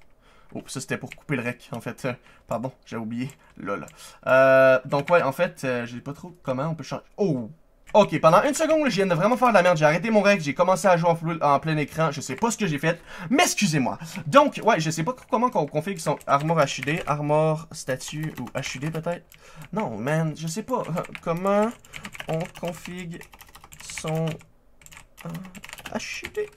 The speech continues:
Quand on fait chat, il y a quoi ? Guide de bienvenue, liste des crafts, support web. Liste des crafts, tiens, on va checker liste des crafts, voyons, on verra.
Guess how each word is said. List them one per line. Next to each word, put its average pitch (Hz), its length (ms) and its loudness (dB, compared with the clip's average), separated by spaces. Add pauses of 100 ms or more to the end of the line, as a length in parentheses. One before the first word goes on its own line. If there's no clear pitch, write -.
(1200)
Quand 139 80 -8
on 151 80 -4
fait 156 160 -6
chat, 175 140 -4
il 165 80 -12
y - 20 -10
a - 40 -8
quoi ? 147 240 -6 (240)
Guide 139 140 -8
de 117 80 -8
bienvenue, 117 400 -4
liste 127 160 -8
des 120 80 -10
crafts, 139 260 -6
support 110 360 -10
web. 139 240 -6 (300)
Liste 170 180 0
des 165 80 -2
crafts, - 260 -2
tiens, - 120 -2
on 147 40 0
va 156 80 4
checker 392 320 -4
liste 165 160 -4
des 139 100 -4
crafts, 123 220 -4
voyons, 117 220 -8
on - 20 -10
verra. 117 220 -14